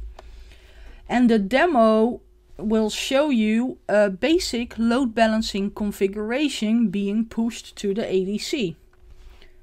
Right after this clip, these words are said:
As you can see, this consists of different actions and components. Load balancing virtual server, H T T P to H T T P S redirection, uh, binding,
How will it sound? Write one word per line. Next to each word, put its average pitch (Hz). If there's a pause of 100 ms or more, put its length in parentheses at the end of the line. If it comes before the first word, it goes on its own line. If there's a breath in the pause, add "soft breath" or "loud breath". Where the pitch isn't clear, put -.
(480 soft breath)
As 233
you 302
can 285
see, 247
this 247
consists 247
of 208
different 226
actions 220
and 190
components. 233 (540 soft breath)
Load 226
balancing 247
virtual 226
server, 254
H 233
T 262
T 247
P 233
to 240
H 226
T 233
T 226
P 220
S 214
redirection, 220 (1120 soft breath)
uh, 214
binding, 247